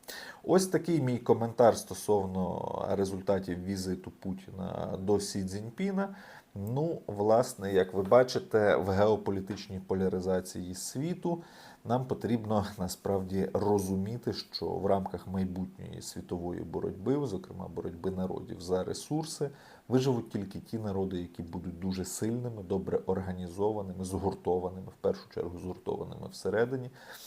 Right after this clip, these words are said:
і згуртованими із своїми справжніми, щирими партнерами та навіть братніми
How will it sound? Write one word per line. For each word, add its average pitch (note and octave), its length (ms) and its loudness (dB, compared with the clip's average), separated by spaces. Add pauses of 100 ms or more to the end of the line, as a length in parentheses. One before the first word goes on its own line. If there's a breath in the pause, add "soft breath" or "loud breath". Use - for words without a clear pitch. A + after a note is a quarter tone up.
(460 loud breath)
і D3 800 -2
згуртованими A2+ 1000 2
із G#2 240 -4
своїми F#2+ 520 -2
справжніми, A2 760 2
щирими F#2+ 720 -4
партнерами F#2 880 0
та G2+ 440 -4
навіть G2+ 340 -2
братніми F#2 720 0